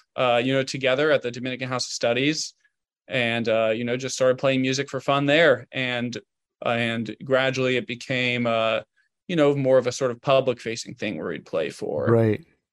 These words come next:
Speaker 1: ordination parties, or, you know, we'd play at this or small, that, or this, that event in D C. And, uh, the way we started recording was that we had been doing,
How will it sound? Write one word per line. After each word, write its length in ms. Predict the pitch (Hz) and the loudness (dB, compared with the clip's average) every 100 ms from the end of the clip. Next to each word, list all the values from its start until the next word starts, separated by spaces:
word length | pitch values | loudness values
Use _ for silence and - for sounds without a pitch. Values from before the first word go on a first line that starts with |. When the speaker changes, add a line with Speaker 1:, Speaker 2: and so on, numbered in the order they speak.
| - | -6
Speaker 1:
ordination 480 | 120 156 160 156 | 0 2 2 0
parties, 800 | 131 135 123 120 120 113 110 110 | 0 2 4 2 0 -2 -4 -6
or, 380 | 107 98 76 78 | -6 -4 -2 -4
you 100 | 78 | -4
know, 140 | 101 87 | -4 -4
we'd 200 | 90 - | -6 -4
play 380 | 110 82 80 | 0 0 0
at 120 | 73 - | -4 -6
this 240 | 92 - | -8 -6
or 160 | 95 71 | -6 -8
small, 400 | - 117 64 - | -8 -6 -6 -4
that, 200 | 107 69 | -6 -4
or 60 | |
this, 220 | 85 127 | -8 -8
that 180 | - 117 | -4 -2
event 420 | 120 127 127 127 - - | -2 -2 -2 -4 -8 -8
in 140 | 139 | -4
D 180 | 127 131 | 0 0
C. 600 | 123 - 147 135 123 117 _ _ _ _ _ _ _ _ | -2 0 2 2 0 -4 _ _ _ _ _ _ _ _
And, 520 | 135 127 120 113 113 - - _ _ _ _ - - | -4 -2 -2 -4 -6 -10 -20 _ _ _ _ -16 -10
uh, 100 | 113 | -4
the 120 | 151 | 2
way 140 | 160 180 | 4 6
we 100 | 175 | 4
started 260 | 185 165 | 4 4
recording 540 | 135 120 - 208 190 151 | 2 -4 2 2 4 2
was 180 | 135 | 0
that 180 | 131 123 | 2 0
we 140 | 127 135 | 0 -2
had 180 | 139 | -2
been 220 | 131 127 127 | -2 -4 -4
doing, 680 | 139 139 135 127 120 117 | -4 -2 -2 -2 -4 -8